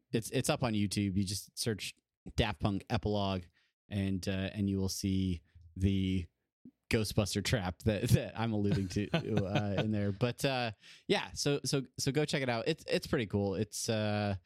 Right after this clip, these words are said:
but congratulations to Daft Punk on, you know, two and a half decades of, of music,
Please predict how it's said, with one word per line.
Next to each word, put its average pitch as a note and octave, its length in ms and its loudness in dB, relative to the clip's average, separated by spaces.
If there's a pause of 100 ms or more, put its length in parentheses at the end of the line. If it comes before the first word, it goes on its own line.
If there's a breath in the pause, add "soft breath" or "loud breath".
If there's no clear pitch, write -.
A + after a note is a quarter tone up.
(260 loud breath)
but F3+ 220 2 (420)
congratulations B2+ 840 0
to A2+ 80 -2
Daft G#2 300 -2
Punk G#2+ 300 -2 (100)
on, G#2 480 0 (520)
you G#2+ 160 -4
know, F2+ 260 -2 (680)
two C3+ 160 2
and A#2+ 60 2
a A#2 40 2
half G#2+ 220 -2
decades G#2+ 600 2
of, F#2+ 200 2
of G2+ 180 0
music, B2+ 640 0